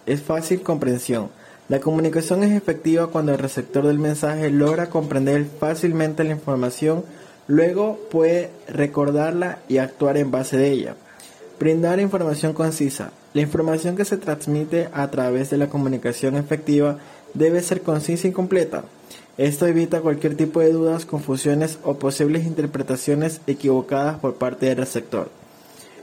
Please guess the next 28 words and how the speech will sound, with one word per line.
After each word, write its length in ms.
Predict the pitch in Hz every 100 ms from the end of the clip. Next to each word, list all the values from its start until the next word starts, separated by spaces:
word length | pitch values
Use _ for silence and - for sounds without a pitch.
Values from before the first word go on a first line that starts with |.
| -
Es 200 | 143 175
de 80 | 208
interés 420 | 214 165 160 170
para 220 | - 143
el 60 | 135
receptor. 580 | 131 135 127 131 120 - - - - -
Otra 300 | 156 170 208
de 60 |
las 120 | 208 208
características 600 | 170 156 147 151 160 170
de 160 | 165
la 60 | 160
comunicación 600 | 147 139 135 131 - 151
efectiva 500 | 151 147 147 143 147
es 80 | 143
que 220 | 147 147
el 40 |
mensaje 540 | 131 127 143 156 175 175 - - - -
es 200 | 135 147
motivador 600 | 165 165 165 147 151 156 -
e 80 | 151
interesante 640 | 147 135 131 143 147 160
para 220 | 156 143
los 120 | 139
que 120 | 139 123
reciben. 480 | 123 - 123 110 64 - - - - - - - -
Es 260 | 147 175 - -
objetiva. 800 | 156 160 - 151 156 165 117